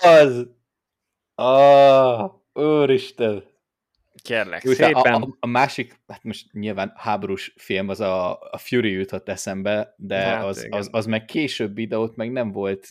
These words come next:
Speaker 1: izé, diktátoros.
Speaker 2: Nem.
Speaker 1: Jó, ez jó! Ez jó!
Speaker 2: Dominik de Coco.
Speaker 1: De Coco!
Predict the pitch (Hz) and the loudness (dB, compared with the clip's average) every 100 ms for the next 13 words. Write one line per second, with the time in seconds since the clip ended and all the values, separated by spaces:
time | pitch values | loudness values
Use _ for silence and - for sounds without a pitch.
0 | _ 92 104 98 98 110 - 90 - 95 | _ -14 -8 -6 -6 -8 -8 -10 -10 -12
1 | 85 _ _ _ _ - 120 104 98 _ | -14 _ _ _ _ -16 -12 -12 -14 _
2 | _ _ _ 156 226 233 - - 190 170 | _ _ _ -8 0 0 0 -2 0 0
3 | 185 262 277 302 311 294 262 214 - _ | -4 -6 -2 0 0 0 -2 -4 -8 _
4 | - - 202 214 262 262 233 226 226 - | -20 -16 -12 -8 -2 2 4 4 2 0
5 | - 208 139 - 120 110 110 - 277 - | 2 2 2 -2 -10 -12 -6 2 2 2
6 | 339 254 - - 113 | 4 4 4 -4 -6